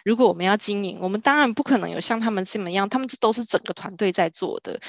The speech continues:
可是如果我们只有一个人的时候呢？好，假设我们一个人，我们就是想要去经营，我们就是先从，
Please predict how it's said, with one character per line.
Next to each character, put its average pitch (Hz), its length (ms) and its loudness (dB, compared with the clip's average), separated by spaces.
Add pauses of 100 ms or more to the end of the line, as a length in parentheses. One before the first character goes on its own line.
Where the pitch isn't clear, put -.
(240)
可 233 80 2
是 277 100 6
如 254 160 4
果 240 140 4
我 175 40 2
们 180 140 0
只 196 140 2
有 - 40 0
一 - 100 -2
个 180 180 0
人 - 160 -4
的 - 100 -6
时 - 220 0
候 170 280 -2
呢？ - 280 -16 (120)
好， - 200 -6
假 175 180 0
设 285 180 2
我 240 60 2
们 170 160 -6
一 190 40 -2
个 190 140 2
人， - 160 -2
我 - 60 -14
们 185 100 -14
就 202 120 -2
是 202 100 -2
想 202 160 0
要 190 60 -6
去 180 100 -4
经 175 260 -6
营， 170 120 -8
我 175 60 -6
们 180 100 -6
就 233 80 2
是 233 200 0
先 - 360 -2
从， 170 280 -4